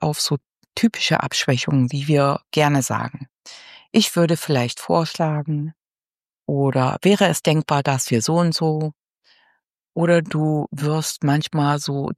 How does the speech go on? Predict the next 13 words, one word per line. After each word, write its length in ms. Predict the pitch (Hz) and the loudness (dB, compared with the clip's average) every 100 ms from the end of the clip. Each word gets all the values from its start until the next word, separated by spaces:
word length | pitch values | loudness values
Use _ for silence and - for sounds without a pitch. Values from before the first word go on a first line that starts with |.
| - | 0
Dinge 280 | 151 151 | 2 2
ein 280 | - 147 143 | 0 0 0
wie: 220 | 139 139 - | -2 -4 -4
„Nur 320 | - 190 247 233 | 2 4 6 4
so 180 | 190 | 4
als 320 | - 139 127 - | 4 2 0 -2
Idee.“ 600 | 123 117 160 185 185 196 _ _ _ _ _ _ _ _ _ _ _ _ _ _ - | -4 2 4 4 2 -4 _ _ _ _ _ _ _ _ _ _ _ _ _ _ -4
Das 240 | 156 165 | 0 0
sind 240 | - 214 220 | 2 2 2
so 160 | 175 160 _ | -4 -6 _
ganz 640 | - 175 214 269 - - - | 0 2 2 0 -4 -8 -10
typische 760 | - 185 - 170 - 165 165 175 _ _ _ _ _ _ _ _ - | -6 -6 -4 -2 0 0 -2 -4 _ _ _ _ _ _ _ _ -6
Abschwächungen. 880 | 151 - - 123 117 - 123 123 | -4 -4 -4 -4 -4 -4 -6 -8